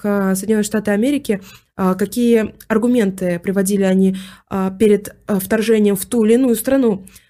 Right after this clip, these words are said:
Как правило, использовались именно такие аргументы благородной лжи. Правда, не, не, неизвестно, благородная она или нет, скорее полезная для империи, империи Соединённых Штатов Америки. Но, тем не менее, этот вопрос очень интересен. Мы ещё неоднократно будем говорить в наших программах про теорию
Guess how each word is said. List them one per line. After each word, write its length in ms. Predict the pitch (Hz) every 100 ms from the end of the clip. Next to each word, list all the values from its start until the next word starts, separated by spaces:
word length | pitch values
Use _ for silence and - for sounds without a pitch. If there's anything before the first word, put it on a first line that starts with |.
| _
Как 160 | 254 240
правило, 280 | 254 233 226
использовались 560 | 220 240 214 220 214 -
именно 400 | 233 226 214 214 - _ _
такие 380 | 240 233 269 220
аргументы 440 | 202 208 220 214
благородной 500 | 202 196 202 196 190
лжи. 340 | 196 190 165 - _ _ _ _ _ _ -
Правда, 260 | 202 208
не, 180 | 214 220
не, 520 | 226 233 240 220 240 233
неизвестно, 720 | 233 233 226 233 208 196 190 214
благородная 540 | 208 202 220 214 208 202
она 200 | 208 202
или 120 | 208
нет, 200 | 302 403
скорее 280 | - 247 233
полезная 560 | 247 247 240 220 214
для 160 | 202 233
империи, 540 | 254 233 185 160 - _ _
империи 340 | 190 190 190 180
Соединённых 380 | 190 185 185
Штатов 320 | 185 190 190 196
Америки. 420 | 202 175 180 175 - - -
Но, 80 | 277
тем 160 | 311
не 80 | 320
менее, 260 | 339 330 311
этот 300 | 269 277 269
вопрос 300 | 269 262 -
очень 340 | 269 233 226
интересен. 480 | 214 277 349 - 294
Мы 80 | 240
ещё 280 | 226 254 233 - - -
неоднократно 600 | 240 233 269 277 220 202
будем 240 | 208 208
говорить 300 | 208 214 226
в 20 | 220
наших 260 | 214 226
программах 540 | 233 226 214 190 190 190
про 240 | 220 208
теорию 580 | 208 262 240 190 180